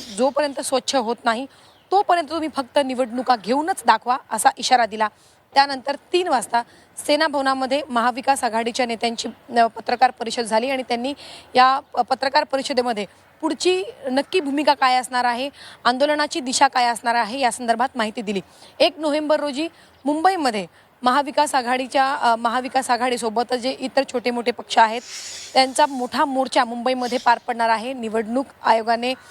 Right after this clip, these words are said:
जी प्रक्रिया राबवलेली होती विधानसभा निवडणुकीदरम्यान आणि त्यामध्ये जो घोटाळा झालेला आहे, जो गोंधळ निर्माण झालेला आहे, त्या संदर्भात आता हा मोर्चा अर्थात विराट असणार आहे. या मोर्चामध्ये राज ठाकरे, उद्धव ठाकरे आणि जे इतर महत्त्वाचे नेते आहेत,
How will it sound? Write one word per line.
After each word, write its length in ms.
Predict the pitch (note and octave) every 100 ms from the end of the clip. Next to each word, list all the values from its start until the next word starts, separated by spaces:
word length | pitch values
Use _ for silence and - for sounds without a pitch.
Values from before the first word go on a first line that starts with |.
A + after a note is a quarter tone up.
| - - -
जी 100 | B3
प्रक्रिया 460 | - C4+ C4+ B3+ B3
राबवलेली 500 | A3+ A3 A3+ A#3 A3
होती 220 | A#3+ -
विधानसभा 460 | A3 A3+ A3+ A#3
निवडणुकीदरम्यान 840 | A3+ A3 A3+ G#3 G#3+ A#3+ G#3+ A3+ A#3
आणि 80 | A#3+
त्यामध्ये 300 | A3+ A3 G#3+
जो 120 | A3+
घोटाळा 340 | G3 G3+ A3+ A#3+
झालेला 320 | G#3 G#3 G#3
आहे, 200 | G#3 A#3 - - - -
जो 60 |
गोंधळ 360 | A3+ A#3 A#3+ D4
निर्माण 320 | D#4+ B3 A#3+
झालेला 280 | A3+ A3+ A3+
आहे, 200 | G#3+ B3
त्या 280 | - C#4 B3+
संदर्भात 400 | - A3+ G3+ F#3 - - -
आता 100 | C#4
हा 80 | D#4
मोर्चा 360 | D4+ D4+ E4 C#4+ -
अर्थात 360 | C4 C4 D4+
विराट 380 | C#4 B3 B3 B3
असणार 280 | B3 - A#3+
आहे. 320 | A3+ C4 C#4 -
या 120 | A#3+
मोर्चामध्ये 580 | A3+ A#3 A#3 B3 A#3 B3 B3 - - -
राज 260 | A#3 B3+
ठाकरे, 280 | - A#3+ B3
उद्धव 340 | B3+ A#3 A#3 B3+
ठाकरे 340 | A3+ G#3+ A3+ G#3+ - -
आणि 100 | B3+
जे 120 | B3
इतर 280 | B3+ G3+ D4
महत्त्वाचे 520 | C#4 A3+ B3 C4 B3
नेते 280 | C4 A#3 -
आहेत, 180 | A3 G#3+